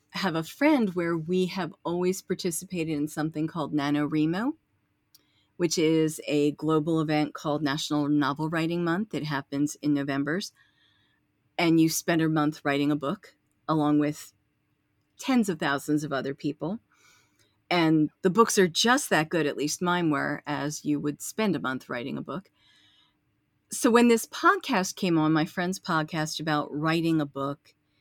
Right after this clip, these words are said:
the idea of writing a book for unemployment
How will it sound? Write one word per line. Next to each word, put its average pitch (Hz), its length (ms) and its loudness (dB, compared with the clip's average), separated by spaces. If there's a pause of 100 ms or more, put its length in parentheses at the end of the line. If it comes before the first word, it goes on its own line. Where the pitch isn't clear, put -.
(420)
the 180 140 4
idea 180 300 4
of 160 120 -2
writing 170 320 2
a 165 60 0
book 156 240 -4
for 160 180 -6
unemployment 147 920 0